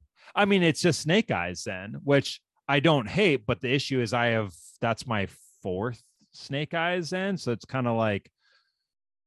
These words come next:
I, I basically bought it for the accessories. Like, it's got, like, the, the grenades, like, the, it's got, like, the, you know, Fortnite colored grenades. It's got, like, a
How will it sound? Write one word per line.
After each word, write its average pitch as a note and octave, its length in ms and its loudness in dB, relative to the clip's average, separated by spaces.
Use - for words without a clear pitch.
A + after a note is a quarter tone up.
I, D3+ 200 2
I D3 80 4
basically D3+ 500 2
bought A#2 300 2
it G2+ 80 -2
for G2+ 180 -4
the F#2 100 -6
accessories. F#2 920 -8
Like, C3 140 0
it's C3 180 -2
got, A#2+ 280 0
like, A#2 240 -2
the, C3+ 160 6
the B2 140 0
grenades, A#2+ 760 0
like, A#2+ 140 0
the, B2 240 0
it's A#2+ 200 -8
got, B2 180 -6
like, A#2 120 -8
the, A#2 120 -2
you B2+ 140 -2
know, F#2+ 260 -2
Fortnite A#2+ 460 0
colored A2 560 0
grenades. G#2+ 840 -2
It's A2 220 -10
got, A2 220 -4
like, G#2+ 140 -8
a G2+ 100 -8